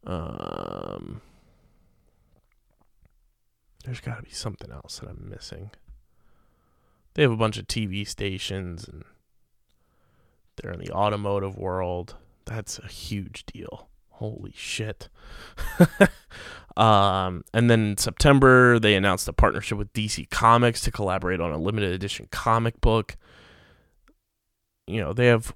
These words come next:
more than three hundred fifty million people worldwide across its social media platforms. The company expects sales to hit fifty million in twenty twenty-one, up to four, up from forty million last year. And they don't expect to be profitable for a few years, but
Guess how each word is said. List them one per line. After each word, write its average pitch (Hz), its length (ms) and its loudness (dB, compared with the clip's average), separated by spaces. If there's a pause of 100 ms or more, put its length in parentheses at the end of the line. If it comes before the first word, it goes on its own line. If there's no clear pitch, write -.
more 143 220 10
than 117 120 4
three 131 160 8
hundred 120 160 8
fifty 123 240 -2
million 117 320 6
people 107 240 2
worldwide 95 560 6
across - 340 -2
its - 140 -10
social - 280 -4
media 123 320 4
platforms. 117 680 2
The - 60 -8
company 92 320 -4
expects - 360 -4
sales 82 260 -2
to - 100 -8
hit - 400 -4 (420)
fifty - 380 4
million 117 320 6
in 98 100 0
twenty 98 260 -2
twenty-one, 101 720 0
up - 120 -6
to 98 100 -6
four, - 400 -2 (160)
up 117 180 4
from 113 160 -4
forty 113 300 2
million 101 360 0
last 104 440 0
year. 107 320 0 (680)
And 107 80 0
they 117 80 8
don't 131 200 8
expect 117 320 0
to 113 60 -8
be 101 100 -2
profitable 87 640 -2
for - 160 -10
a 90 40 -10
few 101 240 -10
years, 90 460 -6
but - 300 -10